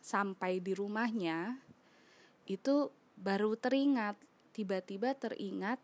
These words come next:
tentang bisikan yang waktu kita buka puasa sebelumnya. Yang redaksinya kurang lebih, "Papanya si A seminggu lagi akan pergi." Dan setelah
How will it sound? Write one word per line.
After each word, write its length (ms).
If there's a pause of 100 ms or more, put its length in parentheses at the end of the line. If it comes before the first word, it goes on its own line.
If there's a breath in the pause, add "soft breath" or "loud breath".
(260)
tentang 720 (1120 soft breath)
bisikan 640
yang 240
waktu 400
kita 500 (680)
buka 320
puasa 340
sebelumnya. 840 (1700 soft breath)
Yang 200 (120)
redaksinya 680
kurang 380
lebih, 320 (320)
"Papanya 480
si 240
A 320 (560 soft breath)
seminggu 560
lagi 400
akan 400
pergi." 400
Dan 240
setelah 880